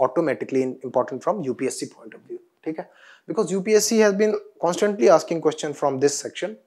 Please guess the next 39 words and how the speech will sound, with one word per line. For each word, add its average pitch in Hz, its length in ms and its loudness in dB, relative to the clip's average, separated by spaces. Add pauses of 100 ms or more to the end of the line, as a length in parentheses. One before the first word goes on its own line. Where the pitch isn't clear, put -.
(220)
ठीक 160 160 -6
है। - 220 -12 (720)
तो - 160 -4
intermediate 185 580 2
B 185 160 0
molasses, 180 420 0 (480)
this 143 200 0
is 147 120 -4
molasses, 131 420 0 (880)
sugarcane 180 580 2
juice, 208 320 -2
we 143 120 2
all 127 140 2
know। 156 200 -6 (1200)
फर्स्ट 208 260 2
जनरेशन 196 440 2
जो 220 100 0
ethanol 160 520 -2
है, 214 120 -6
आप 143 240 -2
अभी 143 440 -4
यहाँ 135 320 -4
तक 156 120 -4 (120)
ये 131 100 -2
याद 120 200 -6
रखिए - 180 -16
कि 214 100 -8
फर्स्ट 170 340 -4
जनरेशन 139 360 -4
ethanol 120 420 -8
में 143 340 -6 (580)
इन 240 180 0
चीजों 160 320 -2
को 160 160 0
इंक्लूड 147 540 -2
किया 123 220 0
गया 131 180 -2
है 180 160 -2
अब, - 400 -6